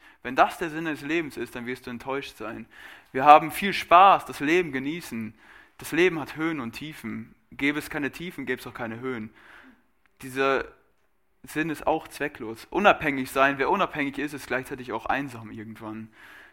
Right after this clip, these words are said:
Wir haben Familie, auch Familie. Wir sehen in der Welt, wie kaputt so viele Familien sind. Das ist auch nichts, was hält.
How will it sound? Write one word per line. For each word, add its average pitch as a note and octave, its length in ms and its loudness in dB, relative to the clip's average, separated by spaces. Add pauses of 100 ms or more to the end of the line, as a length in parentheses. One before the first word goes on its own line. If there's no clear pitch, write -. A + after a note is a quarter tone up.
Wir B2+ 100 -4
haben C#3+ 300 8
Familie, D#3 600 2
auch B2 220 2
Familie. E3 480 -2
Wir C3+ 100 -2
sehen D#3 220 2
in D#3+ 120 -4
der C#3 120 -2
Welt, D3+ 220 0
wie C3+ 60 -12
kaputt G3+ 460 -4
so E3 120 -4
viele E3 240 -6
Familien D#3+ 460 -4
sind. C3 200 -4
Das - 320 -8 (520)
ist - 160 -10
auch F3+ 200 0
nichts, D#3 260 -8
was B2+ 180 -10
hält. D3 280 0